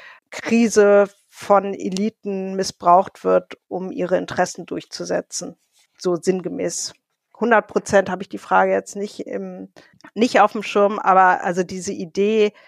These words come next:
dass die Krise eigentlich von irgendeiner höheren Macht erfunden worden ist, um,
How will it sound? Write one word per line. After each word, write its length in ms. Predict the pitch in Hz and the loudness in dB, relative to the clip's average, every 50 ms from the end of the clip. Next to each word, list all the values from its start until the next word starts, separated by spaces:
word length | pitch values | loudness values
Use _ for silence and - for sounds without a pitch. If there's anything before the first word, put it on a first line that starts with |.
| _ _ _ _ | _ _ _ _
dass 220 | - 208 202 - - | 2 2 2 2 -2
die 100 | - 180 | -10 -12
Krise 340 | - - 220 220 196 208 - | -10 -6 -6 0 2 4 4
eigentlich 420 | 185 190 190 196 - 202 190 - | 4 4 0 -2 -6 -8 -8 -8
von 280 | - - 180 180 185 - | -2 0 0 0 0 -2
irgendeiner 540 | - 196 196 202 196 190 185 180 185 175 | -2 -2 -2 -2 0 0 0 0 0 0
höheren 340 | 175 190 202 190 180 180 180 | 2 2 2 2 0 -4 -2
Macht 280 | 185 185 185 - - - | 0 0 0 0 -2 -6
erfunden 440 | 196 180 - - 196 190 - 190 180 | -6 -6 -4 -6 -8 -8 -6 -2 0
worden 280 | 180 180 180 180 175 | 2 2 2 0 -2
ist, 380 | - - 180 175 - - - - - - - - | -4 -4 -4 -4 -6 -10 -12 -16 -18 -20 -20 -12
um, 320 | _ - 175 180 180 180 | _ -6 -4 -4 -4 -6